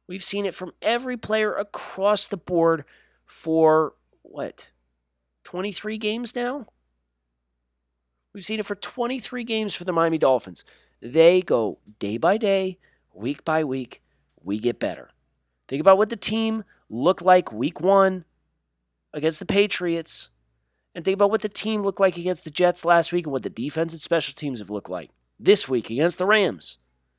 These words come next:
aside of the quarterback change. It's night and day. It's night and day.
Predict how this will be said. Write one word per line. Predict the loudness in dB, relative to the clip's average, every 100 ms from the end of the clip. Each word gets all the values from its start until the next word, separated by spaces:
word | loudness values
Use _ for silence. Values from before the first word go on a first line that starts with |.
| _
aside | -8 2 2
of | 2
the |
quarterback | 2 0 0 -4 -6
change. | -16 -18 -20 _ _ _ _ _ _ _ _
It's | -4 -4
night | 0 0 0
and | 2
day. | 4 4 2 0 -4 _ _ _ _ _ _ _ _ _ _
It's | -12 -2
night | 0 0
and | 2
day. | 0 0 -4